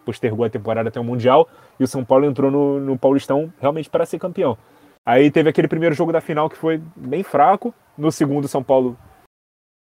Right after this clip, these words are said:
teve uma atuação não tão boa quanto essa do Palmeiras, mas uma atuação também imponente contra seu rival.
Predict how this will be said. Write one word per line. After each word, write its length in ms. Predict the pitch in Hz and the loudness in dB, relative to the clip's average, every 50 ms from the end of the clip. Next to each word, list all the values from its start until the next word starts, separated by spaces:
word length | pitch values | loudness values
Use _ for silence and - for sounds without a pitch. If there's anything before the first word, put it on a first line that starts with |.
| _ _ _ _ _ _ _ _ - | _ _ _ _ _ _ _ _ 0
teve 100 | 196 220 | 4 4
uma 100 | 208 196 | 4 4
atuação 540 | 185 - 190 175 160 - 185 170 156 131 - _ _ _ _ _ - | 6 6 4 4 4 4 4 4 4 2 -2 _ _ _ _ _ 0
não 220 | 143 196 240 277 | 4 4 4 4
tão 160 | - 269 240 | 4 2 4
boa 160 | 208 220 220 | 6 6 6
quanto 280 | - - 220 208 - 202 | 6 4 2 2 4 4
essa 240 | 175 175 175 - 165 | 4 4 4 2 0
do 100 | 180 175 | 0 2
Palmeiras, 480 | - 196 175 165 156 147 139 123 117 | 4 4 4 4 4 2 2 0 0
mas 200 | 113 135 135 120 | -2 -4 -4 -4
uma 160 | 139 139 143 139 | -6 -8 -8 -6
atuação 360 | 127 151 143 139 - 147 139 | -2 -2 -2 -2 -2 -4 -4
também 340 | 147 143 135 139 147 143 147 | -4 -4 -2 -4 -4 -4 -6
imponente 640 | 170 165 - 156 147 135 127 135 175 208 - - - | -8 -2 0 2 2 2 0 -2 -4 -6 -8 -10 -10
contra 240 | 151 139 127 - - | -10 -10 -10 -8 -6
seu 100 | 139 131 | -4 -2
rival. 340 | 135 139 123 127 143 180 | -2 -2 -2 -2 -2 -4